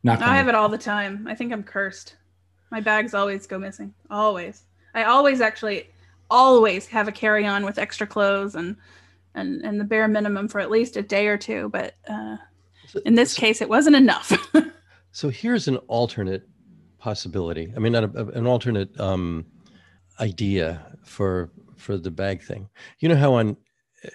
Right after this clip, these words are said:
Speaker 3: every bag, in fact, I, you know, every time you go, they take, they put on the bag tag, there's a couple of extra little barcodes that they peel off and they stick somewhere else on the bag. So the bag can be read from a number of different angles as it's going through,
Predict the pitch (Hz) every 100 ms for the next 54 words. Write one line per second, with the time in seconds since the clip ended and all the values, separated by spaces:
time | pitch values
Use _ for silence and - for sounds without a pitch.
0 | - 139 117 104 113 110 87 92 - 104
1 | - 90 82 - - - 120 98 113 104
2 | - 101 92 82 92 92 85 _ _ _
3 | _ - 104 - 120 - _ _ _ _
4 | - - 120 104 143 127 113 92 110 104
5 | - 101 87 90 98 - 123 107 98 113
6 | 104 - 101 87 87 92 101 - 107 98
7 | 98 92 85 - 117 101 98 - 92 90
8 | - - - 98 92 98 - 95 90 95
9 | 95 90 _ _ - _ - 104 85 101
10 | 98 104 90 85 90 95 87 98 92 90
11 | 87 82 92 98 92 92 90 87 85 95
12 | 87 90 - 92 90 - 98 90 87